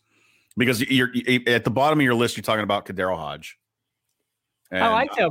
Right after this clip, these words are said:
Speaker 1: and I don't think you move on from, I don't think you move on from Kadero Hodge.
Speaker 2: I liked him at the end of the
Speaker 1: I
Speaker 2: year.
Speaker 1: think you keep every one of your wide receivers that you have right now. I think you run it back. I really do.
Speaker 2: The
Speaker 1: That's
Speaker 2: only
Speaker 1: where I
Speaker 2: thing
Speaker 1: think you're
Speaker 2: about,
Speaker 1: at.
Speaker 2: the only thing with wide receivers is a speedster, and that's why Brashad Perriman makes sense.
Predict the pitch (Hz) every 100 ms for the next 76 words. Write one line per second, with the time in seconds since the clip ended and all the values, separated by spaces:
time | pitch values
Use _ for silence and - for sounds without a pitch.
0 | 127 120 107 110 113 110 104 110 107 107
1 | 104 101 90 95 98 92 98 95 92 98
2 | 90 82 - 76 73 71 - - _ _
3 | _ _ _ _ 208 202 240 233 180 156
4 | 143 135 104 120 117 104 123 120 110 135
5 | 127 123 117 107 107 104 107 101 95 95
6 | 92 90 87 87 85 85 85 95 90 87
7 | 82 71 67 - _ - 92 92 87 78
8 | 73 _ 190 180 202 254 285 247 240 208
9 | 190 180 - _ - 190 196 240 277 254
10 | 196 185 180 160 170 160 147 135 131 123
11 | - 135 123 - 120 131 151 160 165 143
12 | 151 143 147 127 143 131 123 117 110 -
13 | 117 -